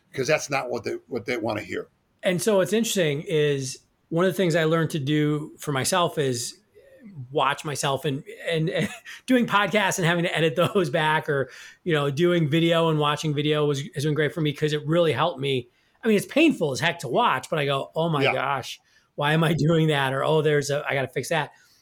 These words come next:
Speaker 2: But it also makes me think, you know, a moment ago, we're talking about supporting the, let's just call 'em frontline sales leadership, your sales managers, sales directors, depends on the size of the organization. And ma-,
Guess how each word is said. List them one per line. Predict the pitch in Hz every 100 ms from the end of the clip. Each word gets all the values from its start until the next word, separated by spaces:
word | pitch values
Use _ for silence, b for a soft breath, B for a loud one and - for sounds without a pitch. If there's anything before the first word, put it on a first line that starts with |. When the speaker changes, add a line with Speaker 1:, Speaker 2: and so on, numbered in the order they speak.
| b b _ _ 202
Speaker 2:
But | 208
it | 190
also | 226 269 - 226 160 -
makes | 170 160
me | 170
think, | 143 175 147 -
you |
know, | 143 135
a |
moment | 139 165
ago, | 175 147
we're | 143
talking | - 139 135 156
about | 139 151 - _ _
supporting | - 139 - - 156 143 139 123 b b b b _ _
the, | 160 135 139 131 131 135 - -
let's | 247 156 -
just | 156 -
call | 143
'em | 131
frontline | - 170 160 139 135 123
sales | - 135 120
leadership, | 120 113 135 110
your | - 120
sales | 143 127 117
managers, | 123 123 120 -
sales | 131 117
directors, | 123 113 131 113
depends | - 131 120
on | 123
the | 113
size | - 123 113
of |
the | 120
organization. | 110 113 139 151 143 107 B B B B B B B B B _ _ _ _ _ _ _ _ 214 -
And | 214
ma-, | 208